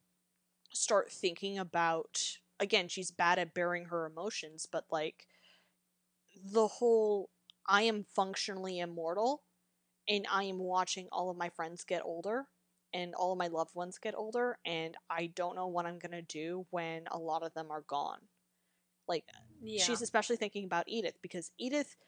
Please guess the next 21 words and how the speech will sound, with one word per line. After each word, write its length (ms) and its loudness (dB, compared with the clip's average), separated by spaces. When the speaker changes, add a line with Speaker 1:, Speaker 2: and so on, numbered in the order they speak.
Speaker 1:
has 340 2
refused, 1160 -2
um, 560 4
she 120 0
was 100 -2
given 220 0
an 100 2
opportunity 600 0
to 120 -4
basically 640 -6
get 380 0
something 500 -6
kind 320 -8
of 140 -8
like, 480 -4
um, 360 -2
there's 220 0
this 340 -2
immortality 580 0
formula 600 -2
in 380 -4